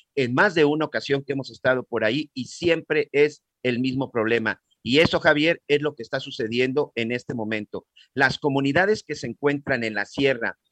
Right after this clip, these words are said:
y que prácticamente se encuentran, también hay que señalarlo, que se encuentran y que las construcciones están,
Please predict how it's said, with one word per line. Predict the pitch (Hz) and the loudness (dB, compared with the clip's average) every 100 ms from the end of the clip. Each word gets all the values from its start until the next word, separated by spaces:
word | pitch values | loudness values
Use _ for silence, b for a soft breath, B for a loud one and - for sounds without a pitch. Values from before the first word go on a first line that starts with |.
| _ | _
y | - | -8
que | 113 | -8
prácticamente | - 143 - - 135 127 139 139 117 | -2 -4 -4 -2 -2 0 -2 -4 -6
se | 113 | -6
encuentran, | 104 135 139 139 139 117 _ _ _ | -6 -2 -2 2 0 0 _ _ _
también | 113 120 185 139 | -2 2 0 2
hay | 135 | -2
que | 156 175 | -2 -4
señalarlo, | 160 120 123 185 127 - | 0 2 4 4 0 -6
que | 113 | -12
se | 113 | -12
encuentran | 98 151 180 175 147 | -4 0 0 0 -2
y | |
que | - | -2
las | 113 - | -4 -4
construcciones | 110 - - 143 156 151 | -12 -16 -4 -2 -2 -6
están, | 110 139 139 | -6 -2 -2